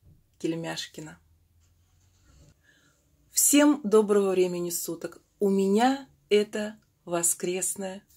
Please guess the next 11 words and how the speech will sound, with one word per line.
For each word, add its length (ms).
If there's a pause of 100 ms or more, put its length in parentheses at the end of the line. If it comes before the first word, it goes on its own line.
(140)
утро. 520 (2000)
И 80
оно 200
у 40
меня 240
поистине 560
доброе 380
хотя 320
бы 100
потому, 460
что 500